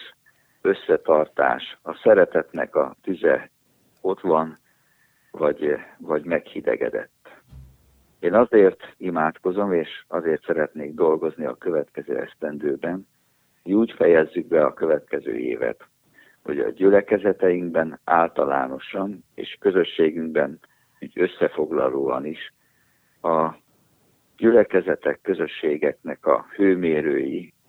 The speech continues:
meg, ö, azt mutassák, hogy, hogy, ö, hogy ott van a tűz, ott van a Isten szeretetének a melege. Kimutatja, megmutatja. Akár a tettekben, de néha nem csak a tettekben. Egyszerűen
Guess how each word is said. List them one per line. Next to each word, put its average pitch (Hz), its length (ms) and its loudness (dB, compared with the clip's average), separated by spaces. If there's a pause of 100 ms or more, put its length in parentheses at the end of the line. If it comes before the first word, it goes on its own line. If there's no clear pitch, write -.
(160)
meg, 82 200 0 (340)
ö, 85 200 2
azt - 260 0
mutassák, 71 720 -6
hogy, - 340 -4 (440)
hogy, 80 400 0
ö, 69 160 0 (500)
hogy 80 160 -4
ott 80 180 2
van 65 160 -6
a 60 80 -8
tűz, 67 380 -10 (260)
ott 87 200 -2
van 69 180 -2
a 64 220 -4 (300)
Isten - 460 -6
szeretetének 65 800 -4
a 65 40 -4
melege. 64 600 -4 (720)
Kimutatja, 82 720 -2
megmutatja. 76 960 -6 (560)
Akár 101 460 6
a 85 260 6
tettekben, 110 1000 4
de 98 180 4
néha 110 420 2
nem 123 240 2
csak 95 240 0
a 76 120 0
tettekben. 76 640 -2
Egyszerűen 87 800 2